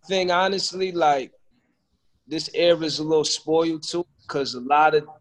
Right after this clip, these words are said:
a lot of dudes is bums because, <laughs> like,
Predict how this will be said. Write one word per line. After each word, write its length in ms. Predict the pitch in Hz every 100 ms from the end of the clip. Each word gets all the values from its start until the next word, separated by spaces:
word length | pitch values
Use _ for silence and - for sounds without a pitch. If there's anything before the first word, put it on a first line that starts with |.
| _ _ -
a 60 | 120
lot 260 | 143 156
of 180 | 147 -
dudes 360 | 156 156 143 117
is 120 | 113
bums 760 | 98 143 151 147 143 - - - _ _ _ _ _
because, 720 | 131 - 151 143 131 127 - - _ _ _ _ _
<laughs> 1040 | - - - - - 151 - - _ _ -
like, 380 | 127 123 -